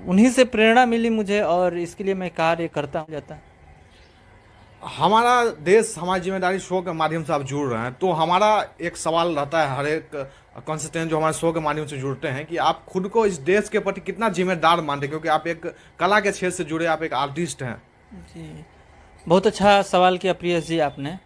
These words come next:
Speaker 1: ठीक है, हम लोग कला के माध्यम से, अ, देशभक्ति और जुनून पैदा करते हैं,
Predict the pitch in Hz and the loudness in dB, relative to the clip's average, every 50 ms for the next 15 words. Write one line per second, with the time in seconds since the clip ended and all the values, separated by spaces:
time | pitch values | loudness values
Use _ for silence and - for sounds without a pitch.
0 | _ _ - 170 165 - 165 147 170 196 220 247 262 247 - 240 233 233 262 277 | _ _ -18 -16 -12 -10 -8 -2 0 2 4 4 4 4 4 4 6 6 6 4
1 | 269 285 269 247 247 240 240 208 220 240 262 262 233 - - 220 190 180 202 214 | 2 0 0 2 4 2 4 4 4 2 2 2 0 0 2 4 4 4 2 -2
2 | - - - 185 170 170 170 175 175 175 165 160 - 180 175 156 185 214 202 - | -10 -10 -6 -4 -2 -2 -2 -2 -4 -6 -10 -12 -16 -16 -4 2 2 2 2 2
3 | 196 175 139 165 202 196 - - 277 262 262 254 214 - - 180 170 - - - | -8 -8 -2 -2 -2 -2 -2 -2 2 2 2 2 0 -2 -6 -14 -16 -18 -12 -4
4 | 202 175 170 180 175 175 175 175 160 151 147 175 208 220 240 254 233 233 202 185 | 0 2 2 2 2 2 0 -2 -2 0 4 4 6 6 6 6 4 4 2 4
5 | 175 170 165 156 - 160 160 - 170 160 156 160 165 165 | 4 4 2 2 0 -4 -4 -4 -8 -6 -6 -6 -6 -8